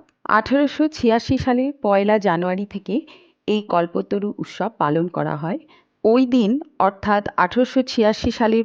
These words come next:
পয়লা জানুয়ারি শ্রী শ্রী রামকৃষ্ণ পরমহংসদেব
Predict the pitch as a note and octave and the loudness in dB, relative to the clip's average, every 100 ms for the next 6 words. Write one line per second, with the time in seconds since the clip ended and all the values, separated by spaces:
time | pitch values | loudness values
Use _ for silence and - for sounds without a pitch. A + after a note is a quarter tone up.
0 | A3+ F#3+ F#3 G3+ F#3 D#3+ E3+ F#3 D#3+ F3+ | 2 2 4 2 2 2 2 2 2 -2
1 | C#4 - _ _ _ - A3+ A#3 - A#3+ | -6 -12 _ _ _ -4 0 0 0 2
2 | G#3 F3+ F#3 - A3 - G#3+ G3+ E3+ E3+ | 4 4 2 -6 -6 -4 -4 0 0 0
3 | G#3 G3+ G3+ G#3+ E3 A#3 | 0 -4 -2 0 0 -2